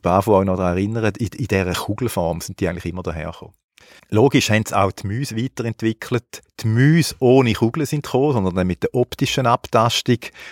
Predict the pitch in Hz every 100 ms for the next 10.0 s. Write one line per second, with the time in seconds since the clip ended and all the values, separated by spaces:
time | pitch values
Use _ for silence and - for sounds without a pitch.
0 | - 120 107 107 - - 98 113 - 104
1 | 101 87 87 95 113 - 104 101 98 -
2 | 101 110 98 101 - 98 98 107 - 92
3 | 92 98 - 131 - 131 - 98 101 -
4 | - 95 - 101 92 - 113 104 - 87
5 | 87 - - 78 90 - 85 78 - 92
6 | 90 - - 76 - 80 - - 95 85
7 | 90 90 98 101 - 92 92 85 - 135
8 | 143 - - - - 95 110 - 107 -
9 | 117 139 - 117 - 107 107 104 107 -